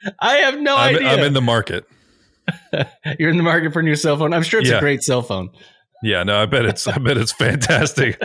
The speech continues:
Speaker 2: <laughs> I got this phone by eating Doritos. No, I'll say this. Asian countries, they have taken it to another level, you know, because, like, uh, our boss would bring in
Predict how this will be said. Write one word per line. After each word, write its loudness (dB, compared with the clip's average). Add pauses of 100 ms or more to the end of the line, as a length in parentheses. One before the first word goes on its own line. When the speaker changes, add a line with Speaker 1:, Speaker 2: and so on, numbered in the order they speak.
Speaker 2:
<laughs> -10
I -2
got 0
this -2
phone 0
by 0
eating -4
Doritos. 0 (500)
No, 0
I'll 2
say 0
this. 0 (260)
Asian 0
countries, -2 (580)
they 0
have 0
taken -2
it -4
to 0
another 0
level, -4 (180)
you -2
know, 2
because, -2
like, -2 (200)
uh, -2 (260)
our 0
boss -2
would -4
bring 0
in -2